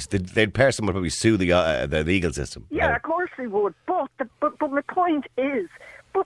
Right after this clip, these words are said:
Speaker 2: we're not doing anything about the
Speaker 1: No,
Speaker 2: people
Speaker 1: we're not.
Speaker 2: here, and
Speaker 1: No.
Speaker 2: we're not hearing anything. Like,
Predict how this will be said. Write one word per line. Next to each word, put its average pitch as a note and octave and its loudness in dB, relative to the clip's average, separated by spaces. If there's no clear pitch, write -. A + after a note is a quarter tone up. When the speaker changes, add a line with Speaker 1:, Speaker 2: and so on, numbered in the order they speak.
Speaker 2:
we're F#4+ 2
not G#4 -2
doing D4 -4
anything D#4 -4
about F#3 -2
the - -12
Speaker 1:
No, G3+ 0
Speaker 2:
people F3+ 2
Speaker 1:
we're F#3 0
not. F3+ 0
Speaker 2:
here, D3+ -2
and - 0
Speaker 1:
No. - 0
Speaker 2:
we're G4 0
not G4+ -2
hearing G4 -4
anything. F#3+ -8
Like, B3+ -2